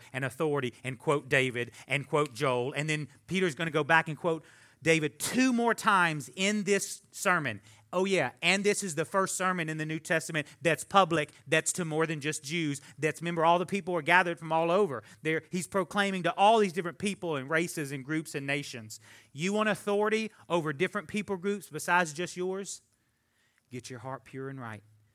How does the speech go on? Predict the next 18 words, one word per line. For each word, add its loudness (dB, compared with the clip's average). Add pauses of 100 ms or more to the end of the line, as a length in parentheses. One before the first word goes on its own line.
(220)
and -16
God -10
will -12
give -12
you -10
authority -14
in -12
any -12
area. -16 (180)
Amen? -6 (2750)
So -4
what's 4
all 2
this -2
about -4 (800)
for -12
the -10
fiery, -2